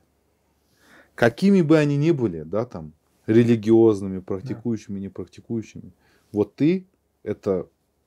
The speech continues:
Speaker 1: за-, причина твоих родителей, это их заслуга, да, в этом мире.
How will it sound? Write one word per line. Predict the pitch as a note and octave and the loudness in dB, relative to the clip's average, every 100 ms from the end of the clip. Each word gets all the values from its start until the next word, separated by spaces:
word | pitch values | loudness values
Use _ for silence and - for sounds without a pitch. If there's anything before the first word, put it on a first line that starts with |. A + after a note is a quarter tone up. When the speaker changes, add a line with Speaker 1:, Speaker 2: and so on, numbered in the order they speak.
| _ | _
Speaker 1:
за-, | G2+ F#2+ F#2+ | -8 -6 -6
причина | - F#2+ - B2+ A2 | -10 -12 -8 -6 -6
твоих | - F#2+ F2 | -4 -6 -6
родителей, | F2+ E2 E2 D2+ D2+ | -10 -10 -14 -18 -18
это | E2 - | -16 -12
их | F2 | -12
заслуга, | E2 D#2 - D#2 D#2+ _ _ | -12 -14 -16 -16 -18 _ _
да, | F#2+ A#2 | -10 -10
в | F#2 | -10
этом | F2 E2+ | -12 -14
мире. | E2 | -16